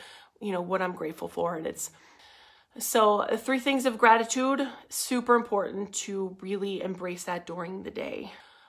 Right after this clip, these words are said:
Let's go over the list one more time. I'm not gonna go through them in depth. I'm just gonna read them. So creating healthy routines. One, uh, create a morning routine.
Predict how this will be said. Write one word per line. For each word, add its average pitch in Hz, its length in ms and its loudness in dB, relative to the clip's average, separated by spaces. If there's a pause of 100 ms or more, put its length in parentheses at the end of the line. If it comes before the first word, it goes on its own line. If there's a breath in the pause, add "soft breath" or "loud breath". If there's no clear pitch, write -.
Let's 247 160 6
go 294 100 8
over 302 80 8
the 277 60 6
list 285 180 10
one 277 120 12
more 277 120 10
time. 285 300 8
I'm 240 240 4
not 220 140 10
gonna 240 140 4
go 240 200 10
through 247 320 0
them 240 120 6
in 240 140 8
depth. 233 240 10
I'm 220 100 4
just 214 160 -2
gonna 202 160 4
read 196 240 -4
them. 320 280 6
So 233 280 6
creating 285 800 0 (160)
healthy 262 840 0
routines. 220 920 -4 (560 loud breath)
One, 220 440 6 (400 loud breath)
uh, - 240 -8
create 233 460 0
a 220 60 0
morning 190 320 -2
routine. - 520 -12